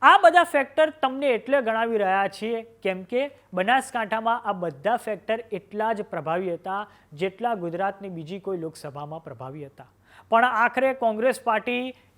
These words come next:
ટિકિટ આપે છે વાવના એમ એલ એ ગેનીબેન ઠાકોરને, જે પોતાના સમાજમાંથી ક્રાઉડ ફંડિંગ કરીને, એટલે કે પૈસા ઉઘરાવીને ચૂંટણી લડે છે.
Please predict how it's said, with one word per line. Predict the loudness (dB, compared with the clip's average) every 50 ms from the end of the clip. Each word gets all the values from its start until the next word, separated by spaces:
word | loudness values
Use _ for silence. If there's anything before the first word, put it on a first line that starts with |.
| _ _ -6
ટિકિટ | -4 -2 -2 -2 -2 0
આપે | 0 0 0 0 0 -2 0
છે | 0 -2 -2 -4 -4 -10 -18 -8 -2 2
વાવના | 2 4 2 2 0 -2 -2 -2
એમ | -4 -6
એલ | -6 -4
એ | -4 -6
ગેનીબેન | -6 -8 -10 -10 -8 -8 -8 -8 -10
ઠાકોરને, | -10 -14 -14 -12 -8 -6 -6 -6 -6 -8 -12 -20 -20 _ _ _ -20 -20 -12
જે | 0 4 4 4
પોતાના | 4 4 2 2 2 2 2 2 0
સમાજમાંથી | -2 -2 -4 -4 2 4 6 6 6 4 4 2 2 2 2 0 -6 -8 -4
ક્રાઉડ | -2 2 4 4 4 4 2
ફંડિંગ | -2 -4 -4 -6 -4 -4 -6 -6 -6 -6 -6
કરીને, | -6 -6 -4 -4 -4 -4 -4
એટલે | -4 -6 -6
કે | -6 -8
પૈસા | -6 -6 -6 -6 -6 -6 -6 -4 -4 -4
ઉઘરાવીને | -4 -4 -4 -4 -4 -6 -8 -8 -8
ચૂંટણી | -8 -8 -10 -10 -8 -8 -6 -6
લડે | -6 -4 -4 -4 -6
છે. | -6 -8 -16